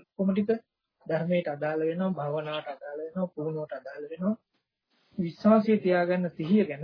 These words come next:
බුදුරජාණන් වහන්සේ දේශනා කරපු දේවල් ගැන, ධර්ම රත්න සංග්‍රහය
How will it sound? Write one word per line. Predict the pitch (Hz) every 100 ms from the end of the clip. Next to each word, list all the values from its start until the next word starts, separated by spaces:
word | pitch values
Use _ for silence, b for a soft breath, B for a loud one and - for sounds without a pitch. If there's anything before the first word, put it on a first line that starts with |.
| 180
බුදුරජාණන් | 151 147 151 156 151 147
වහන්සේ | 143 156 156 147
දේශනා | 143 156 147 139
කරපු | - - - 139
දේවල් | - 160 147 -
ගැන, | 120 180 - _ _ - 147 147 143 - 131 - -
ධර්ම | 151 147 151
රත්න | 143 - -
සංග්‍රහය | - 151 135